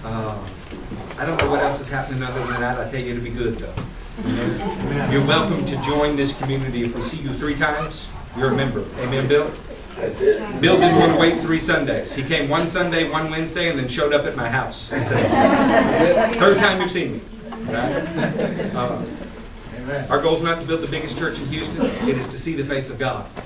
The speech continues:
Speaker 1: and see what happens. That'll probably always be a remnant. I'm not mad at any churches. Not upset with any pastors.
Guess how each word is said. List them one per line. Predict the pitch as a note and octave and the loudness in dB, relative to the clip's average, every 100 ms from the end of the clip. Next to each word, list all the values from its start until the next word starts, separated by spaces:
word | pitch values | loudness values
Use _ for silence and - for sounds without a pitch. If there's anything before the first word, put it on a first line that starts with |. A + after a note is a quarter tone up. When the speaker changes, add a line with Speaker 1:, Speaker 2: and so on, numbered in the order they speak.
| - | -12
Speaker 1:
and | B2+ | -10
see | A#2 | -6
what | B2 A#2+ | -4 -2
happens. | B2 - - - | -2 -4 -8 -8
That'll | C#3+ D3 | -2 0
probably | F3 E3 D#3 | 2 2 4
always | D3 D3 C3+ | 4 4 0
be | D#3 | 2
a | C#3 | 2
remnant. | C#3+ C3+ A2+ - - - - - | 2 -2 -6 -10 -14 -16 -14 -6
I'm | C3 | -2
not | D3 D3 | 0 0
mad | C#3 D3 | 0 -2
at | D#3 D3 | -4 -4
any | D3 | -4
churches. | C#3+ C3+ - C#3+ - - - - C#3 - - - | -2 -4 -6 -12 -14 -18 -14 -12 -10 -12 -12 -8
Not | B2 C3+ | 0 2
upset | D3 - D3 D3 | 2 2 0 2
with | D3 | -2
any | D3 D#3 | -4 -4
pastors. | C#3+ A#2+ - A#2+ | -4 -4 -6 -10